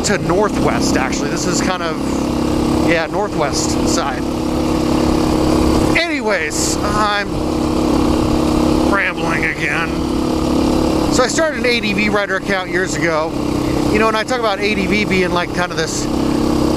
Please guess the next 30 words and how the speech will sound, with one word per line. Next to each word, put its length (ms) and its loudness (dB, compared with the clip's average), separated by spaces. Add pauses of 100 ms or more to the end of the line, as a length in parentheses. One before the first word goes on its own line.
(160)
you 60 4
know, 220 2
it, 80 -2 (300)
it's 160 0
not 240 0
new, 400 2
the 100 0
word 480 2
and 260 0
the 160 0
synonym 640 0
or 140 2
the 100 0
antonym 600 0
or 140 0
the 280 0 (360)
abbreviation. 800 2 (1160)
It's 120 2
not 160 2
a 60 -2
synonym 440 0
or 100 0
an 80 0
antonym. 380 0
What 80 0
am 80 0
I 60 0
even 200 -2
talking 240 0
about? 220 0